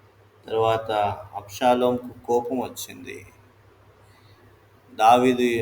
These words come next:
దుఃఖక్రాంతుడైనాడు. మరి ఇవన్నీ కూడా కుటుంబంలో నష్టం ఎలా వచ్చిందంటే ఈ యొక్క యెహోనాదాబు ద్వారా నష్టం అనేది వచ్చింది.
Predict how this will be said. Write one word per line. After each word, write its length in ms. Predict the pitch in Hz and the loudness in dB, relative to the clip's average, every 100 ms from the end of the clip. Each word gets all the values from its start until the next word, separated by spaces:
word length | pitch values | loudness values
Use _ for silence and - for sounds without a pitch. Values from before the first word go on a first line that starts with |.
| 110 104 - 107 | -6 -12 -20 -12
దుఃఖక్రాంతుడైనాడు. 1300 | 113 - 139 135 131 123 123 120 104 101 98 98 95 - - - _ _ _ _ _ _ _ _ _ _ _ _ _ _ - | -12 -4 -2 2 4 4 4 -2 -2 -2 -4 -8 -10 -16 -20 -20 _ _ _ _ _ _ _ _ _ _ _ _ _ _ -8
మరి 140 | 143 151 | 2 4
ఇవన్నీ 320 | 143 147 156 | 4 0 -2
కూడా 260 | 156 151 147 143 - - - - _ _ | 2 6 8 6 2 -6 -14 -20 _ _
కుటుంబంలో 400 | 123 131 131 131 | -6 -2 0 0
నష్టం 400 | 123 123 - 139 131 | 0 -2 -4 -6 -2
ఎలా 200 | 123 127 | 4 4
వచ్చిందంటే 640 | 127 - 127 123 120 120 101 - - - _ _ _ _ - | 2 -2 -6 -4 -4 -2 -2 -4 -8 -20 _ _ _ _ -4
ఈ 40 | |
యొక్క 160 | 113 110 | -4 0
యెహోనాదాబు 840 | 110 107 123 127 120 117 113 110 | 0 0 0 2 2 4 2 2
ద్వారా 400 | 107 104 98 98 - 311 | -4 -4 -2 -2 -6 -6
నష్టం 340 | 120 101 - - | -8 -8 -12 -18
అనేది 240 | - - - | -14 -14 -14
వచ్చింది. 380 | - - - | -16 -18 -18